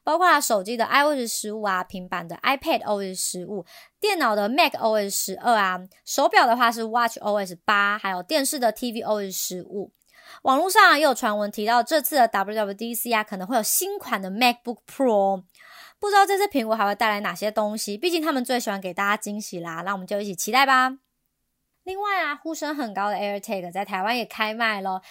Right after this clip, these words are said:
售价单个是九百九十元台币，四件装的组合啊是三千三百九十元台币，目前在苹果官网可以下订，最快六月八号也可以到货哦。像我这么容易弄丢东西的人啊，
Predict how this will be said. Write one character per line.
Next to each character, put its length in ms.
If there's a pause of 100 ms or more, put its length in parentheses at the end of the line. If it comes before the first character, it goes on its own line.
售 240
价 200
单 180
个 80
是 100
九 140
百 180
九 80
十 140
元 220
台 280
币， 240 (200)
四 200
件 220
装 160
的 100
组 220
合 60
啊 180
是 80
三 240
千 140
三 160
百 100
九 160
十 140
元 160
台 240
币， 260 (180)
目 140
前 160
在 100
苹 160
果 140
官 160
网 140
可 120
以 80
下 280
订， 240 (180)
最 180
快 240
六 180
月 100
八 160
号 100
也 60
可 120
以 60
到 320
货 140
哦。 340 (240)
像 220
我 40
这 80
么 120
容 180
易 60
弄 180
丢 180
东 220
西 120
的 100
人 240
啊， 240